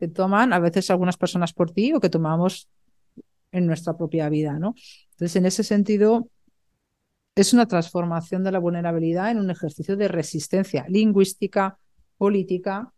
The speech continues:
¿no? De reivindicar lugares imposibles, ¿no? ¿Cómo va a querer ser alguien parte de la comunidad sorda si eso es una discapacidad, es una mierda no oír, ¿no? Es decir, es un problema, eh, importantísimo para la gente, muy desconocido, porque la gente imagina que lo peor es no ver, ¿no? En esta cosa esquizofrénica de elegir,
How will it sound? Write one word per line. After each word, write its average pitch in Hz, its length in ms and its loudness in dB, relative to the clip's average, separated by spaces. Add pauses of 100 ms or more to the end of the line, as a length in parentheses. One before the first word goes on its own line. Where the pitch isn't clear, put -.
(260)
¿no? 202 140 -6
De 202 160 0
reivindicar 170 560 -2
lugares 185 440 -2
imposibles, 180 680 -6
¿no? 196 140 -8
¿Cómo 196 180 -2
va 226 100 2
a 220 40 -4
querer 208 240 0
ser 196 180 -2
alguien 196 300 0
parte 185 280 0
de 208 100 0
la 170 100 0
comunidad 160 380 -2
sorda 190 340 -6
si 165 140 -6
eso 165 120 -8
es - 80 -8
una 185 160 -4
discapacidad, 156 720 -6
es - 140 -12
una 165 120 -8
mierda 185 360 -6
no 160 160 -8
oír, 147 180 -10 (140)
¿no? 214 260 -12 (480)
Es - 60 -20
decir, 165 160 -2
es 165 180 -4
un 175 140 2
problema, 180 640 0 (640)
eh, 156 380 0
importantísimo 156 880 -2
para 156 180 -6
la 151 80 -4
gente, 165 320 -6
muy 185 240 2
desconocido, 190 720 -4
porque 202 140 -4
la 156 60 -4
gente 175 280 -6
imagina 175 420 -6
que 175 80 -4
lo 147 100 -2
peor 170 200 -2
es 208 100 -6
no 180 140 -2
ver, 143 240 -8
¿no? 175 160 -8
En 196 60 -6
esta 170 180 -8
cosa 175 180 -6
esquizofrénica 175 600 -4
de 165 80 2
elegir, 165 420 -2